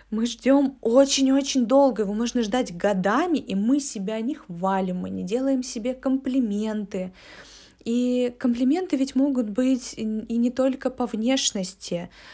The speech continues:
а, хотя и по внешности тоже классно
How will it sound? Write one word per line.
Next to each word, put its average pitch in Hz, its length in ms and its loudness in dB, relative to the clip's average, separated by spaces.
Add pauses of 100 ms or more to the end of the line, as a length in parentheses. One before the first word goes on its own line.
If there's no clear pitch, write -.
(160)
а, 196 500 -4 (400)
хотя 202 420 0
и 240 160 -4
по 233 180 2
внешности 240 720 0
тоже 233 380 -4
классно 214 800 0